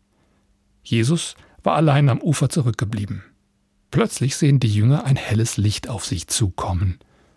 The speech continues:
„Ist das nicht Jesus?“, meint einer. Petrus will es genauer wissen. „Jesus, wenn du das bist, dann lass mich zu dir kommen.“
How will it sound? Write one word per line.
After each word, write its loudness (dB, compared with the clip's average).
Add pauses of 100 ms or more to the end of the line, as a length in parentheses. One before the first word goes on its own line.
(600)
„Ist -12
das -10
nicht -2
Jesus?“, 0
meint 2
einer. 2 (1120)
Petrus -2
will 4
es 2
genauer 4
wissen. -8 (840)
„Jesus, 4
wenn 6
du 6
das 6
bist, 0
dann 4
lass 2
mich 4
zu 4
dir 4
kommen.“ -2